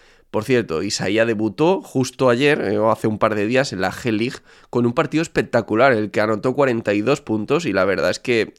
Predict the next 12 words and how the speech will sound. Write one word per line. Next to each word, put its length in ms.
es 160
una 160
liga 240
que 80
se 160
le 60
antoja 360
muy 220
pequeñita 640
a 100
nuestro 300
gigante. 540